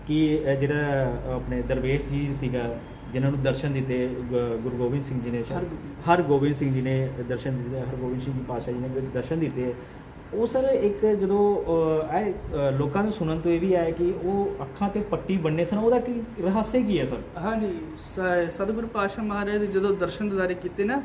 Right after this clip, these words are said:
Speaker 1: ਜੀ।
Speaker 2: ਤੇ ਸ਼ੇਖ ਦਰਵੇਸ਼ ਜੀ ਨੇ ਆਪਣੇ ਅੱਖਾਂ 'ਤੇ ਪੱਟੀ ਜਿਹੜੀ ਬੰਨ੍ਹੀ ਸੀ, ਉਸ ਦਾ ਇਤਿਹਾਸ ਇਹ ਹੈ ਕਿ ਸਤਿਗੁਰੂ ਪਾਤਸ਼ਾਹ ਮਹਾਰਾਜ ਦੇ ਦਰਸ਼ਨ ਦਿਦਾਰੇ ਦੇਣ ਵਾਸਤੇ ਆਉਣਾ ਸੀ।
Speaker 1: ਜੀ।
Speaker 2: ਤੇ ਆਖਰੇ ਸੀ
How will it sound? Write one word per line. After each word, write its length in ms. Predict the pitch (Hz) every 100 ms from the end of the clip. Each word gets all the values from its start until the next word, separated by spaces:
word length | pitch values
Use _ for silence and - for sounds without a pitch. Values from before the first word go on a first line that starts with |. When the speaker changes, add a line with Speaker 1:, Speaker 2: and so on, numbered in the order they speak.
| -
Speaker 1:
ਜੀ। 200 | 131 127 - -
Speaker 2:
ਤੇ 220 | 202 196 202
ਸ਼ੇਖ 300 | 220 208 208
ਦਰਵੇਸ਼ 420 | 208 208 202 208
ਜੀ 120 | 208
ਨੇ 440 | 208 202 196 180 147 - - - - -
ਆਪਣੇ 300 | 190 208 202
ਅੱਖਾਂ 220 | 196 233
'ਤੇ 80 | 220
ਪੱਟੀ 260 | 214 -
ਜਿਹੜੀ 220 | 202 190 190
ਬੰਨ੍ਹੀ 280 | 175 180
ਸੀ, 200 | 185 160 156 - - -
ਉਸ 140 | 185 196
ਦਾ 160 | 233
ਇਤਿਹਾਸ 420 | 220 220 202 190 -
ਇਹ 180 | 196
ਹੈ 200 | 208 185 175
ਕਿ 120 | 190
ਸਤਿਗੁਰੂ 400 | 185 196 208 214
ਪਾਤਸ਼ਾਹ 360 | 208 190 190 202
ਮਹਾਰਾਜ 360 | 190 190 190
ਦੇ 120 | 202 202
ਦਰਸ਼ਨ 400 | 175 170 - 196
ਦਿਦਾਰੇ 320 | 185 175 180 - 175
ਦੇਣ 140 | 180
ਵਾਸਤੇ 320 | 175 165 -
ਆਉਣਾ 180 | 160 156
ਸੀ। 180 | 151 151 - -
Speaker 1:
ਜੀ। 200 | 139 120 -
Speaker 2:
ਤੇ 100 | 240 226
ਆਖਰੇ 360 | 208 214 247
ਸੀ 200 | 220 247